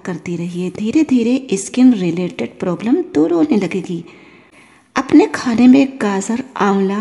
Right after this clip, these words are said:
हरी पत्तेदार साग सब्जी का इस्तेमाल खूब करें। हल्का गुनगुना पानी पिएं।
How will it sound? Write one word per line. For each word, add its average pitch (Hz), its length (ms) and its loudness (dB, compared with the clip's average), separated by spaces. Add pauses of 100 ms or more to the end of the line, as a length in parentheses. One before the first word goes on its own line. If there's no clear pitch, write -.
(140)
हरी 254 320 2
पत्तेदार 214 720 -4
साग 233 420 -4
सब्जी - 400 -8
का 262 240 -6
इस्तेमाल 180 460 -4
खूब - 280 -10
करें। 175 300 -8 (600)
हल्का 254 320 0
गुनगुना 214 480 0
पानी 180 320 -2
पिएं। 180 340 0